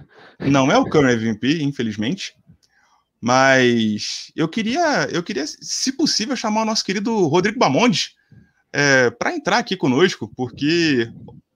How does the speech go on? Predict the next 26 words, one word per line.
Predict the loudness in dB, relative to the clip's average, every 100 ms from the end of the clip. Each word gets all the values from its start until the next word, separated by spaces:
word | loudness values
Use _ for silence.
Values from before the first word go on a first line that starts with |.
| _
cadê | 0 2 2
ele? | 2 -2 -10 _ -6
Tá | -4
chegando | -2 0 2
aí, | 4
Bamondes? | 2 0 -6 -12 _ _ _ 2
Olha | 4 6
ele | 6 6
aí. | 6 4 2 0 -8 _ _ _ _ _ -20 -12
Olha | -2 0
ele | 4
aí. | 2 2 -2
Bem-vindo, | -4 -4 -2 -2 -2
Bamondes. | 0 0 0 -6 -6
Boa | -6
noite. | -4 -2 -2 -6 -12 _ _ -14 2
Eu, | 4 4 2 2 2 2 0 -2 -6 -14 -20 _
eu | -6 -4
fi-, | -6 -6
eu | -6
fiz | -4 -6 -4
um, | -4 -4 -6 _ _ _ _ _ -14 -2
eu | 0
fiz | 0 0
um | 2
anúncio, | 2 2 0 -2 -4